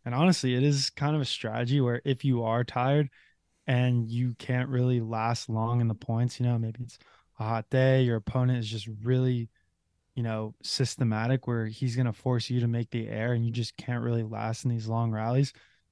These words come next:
<laughs> Serve and volley is kind of the way to go, right? It's an easy, like, you know, couple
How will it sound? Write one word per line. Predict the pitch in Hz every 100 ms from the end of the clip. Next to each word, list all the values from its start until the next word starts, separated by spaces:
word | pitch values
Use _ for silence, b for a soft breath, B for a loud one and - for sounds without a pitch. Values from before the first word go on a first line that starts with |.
| _ _ -
<laughs> | - - _ _ _
Serve | - 139 147
and | 143
volley | 123 156
is | 143
kind | 127 131
of |
the | 131
way | 131 135
to | 123
go, | 120 151
right? | 127 117 131
It's | 139 120 -
an | 123
easy, | 135 131 123 135
like, | 127 117 - b b b _
you | -
know, | 123 120 117 135 - _ _ _ _
couple | 127 - 135